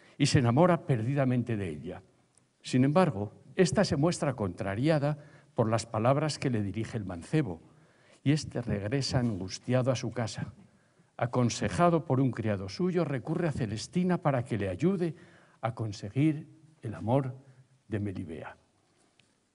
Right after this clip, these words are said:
Tanto le impresiona a Rojas esta narración que decide continuarla y lo hace tras muchas idas y venidas de los personajes,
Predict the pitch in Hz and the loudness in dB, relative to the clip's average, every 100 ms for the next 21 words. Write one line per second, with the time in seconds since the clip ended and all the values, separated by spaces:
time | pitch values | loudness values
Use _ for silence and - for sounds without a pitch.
0 | _ - 208 214 170 139 104 95 - - | _ -2 -2 0 0 0 0 -4 -14 -6
1 | 120 135 131 90 117 135 - - 131 - | -2 -2 -2 -4 -4 -4 -4 -8 -8 0
2 | 139 143 113 - 90 95 110 - - - | 2 2 0 -4 -6 -6 -8 -14 -20 -20
3 | - - - - - _ 139 127 127 208 | -20 -20 -20 -20 -20 _ 6 6 6 4
4 | 214 175 147 135 151 196 143 98 85 - | 6 6 4 6 8 8 6 0 -2 -10
5 | - - 139 156 185 196 180 151 135 170 | -20 0 4 6 6 2 2 2 2 2
6 | 233 208 - 196 156 139 131 113 123 160 | 2 2 2 4 4 4 2 4 6 6
7 | 139 113 113 104 - 101 - - 117 151 | 2 0 -2 -4 -8 -10 -8 0 0 2
8 | - 165 | 0 -2